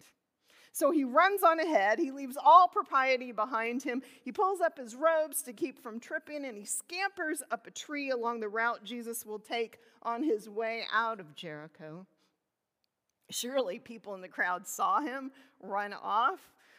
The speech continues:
or even as he pulls his way up into the tree, perhaps they were laughing at him. Wouldn't that be fun to laugh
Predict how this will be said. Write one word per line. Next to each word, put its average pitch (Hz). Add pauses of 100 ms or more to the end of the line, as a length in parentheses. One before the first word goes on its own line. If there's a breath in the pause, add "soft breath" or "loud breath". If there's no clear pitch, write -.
or 226
even 226
as 208
he 208
pulls 220
his 208
way 202
up 190
into 196
the 185
tree, 226
perhaps 220
they 208
were 175
laughing 170 (240)
at -
him. 165
Wouldn't 185
that 151
be 160
fun 160
to 156
laugh 165